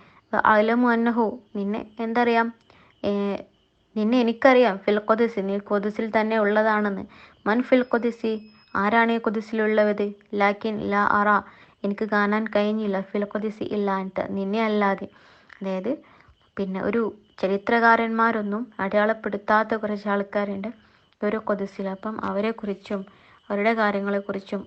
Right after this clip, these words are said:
ഒന്നും എന്തായിട്ടില്ല, ഒരു പുസ്തകത്തിലും അടയാളപ്പെടുത്തിയിട്ടില്ല. അത് ചരിത്രകാരന്മാരൊക്കെ മറന്നുപോയതായിരിക്കാം.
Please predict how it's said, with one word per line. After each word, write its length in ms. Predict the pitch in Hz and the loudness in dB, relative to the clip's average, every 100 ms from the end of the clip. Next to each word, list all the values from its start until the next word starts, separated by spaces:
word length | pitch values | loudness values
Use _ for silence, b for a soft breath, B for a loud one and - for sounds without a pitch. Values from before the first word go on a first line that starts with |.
| - | -6
ഒന്നും 200 | 202 202 | -4 -2
എന്തായിട്ടില്ല, 520 | 202 202 202 202 190 190 - b b b | -2 -4 -6 -6 -4 -4 -8 b b b
ഒരു 120 | 208 233 | 0 0
പുസ്തകത്തിലും 760 | 226 220 202 196 196 202 202 - - _ _ | 0 -2 0 0 -2 -4 -4 -6 -20 _ _
അടയാളപ്പെടുത്തിയിട്ടില്ല. 1080 | 202 196 202 196 196 190 208 196 202 190 185 - - | 0 2 2 0 -2 -2 -2 -4 -4 -6 -4 -8 -12
അത് 160 | 202 247 - b b b - | -10 -10 -10 b b b -6
ചരിത്രകാരന്മാരൊക്കെ 1000 | 208 202 220 214 220 214 214 220 220 226 | -4 -2 0 2 2 2 2 0 0 -2
മറന്നുപോയതായിരിക്കാം. 1200 | 208 202 208 214 208 202 196 202 202 - 196 | 0 0 -2 -2 0 2 2 0 -2 -4 -4